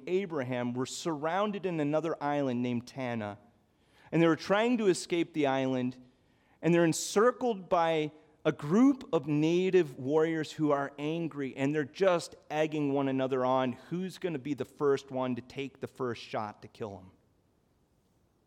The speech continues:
But by God's grace, he escapes that situation, and he later writes down of a thought that sustained him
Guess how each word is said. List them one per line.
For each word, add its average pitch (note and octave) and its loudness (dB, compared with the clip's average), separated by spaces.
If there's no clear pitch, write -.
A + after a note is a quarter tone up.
But G#2+ -14
by A2+ -2
God's G#2+ -6
grace, - -12
he B2+ -4
escapes C#3 -6
that C3 -6
situation, G#2+ -8
and B2 -6
he A2+ -4
later B2 -6
writes G#2+ -10
down G2+ -10
of G2 -14
a G2+ -14
thought G2+ -10
that G2 -12
sustained G#2 -12
him F#2+ -18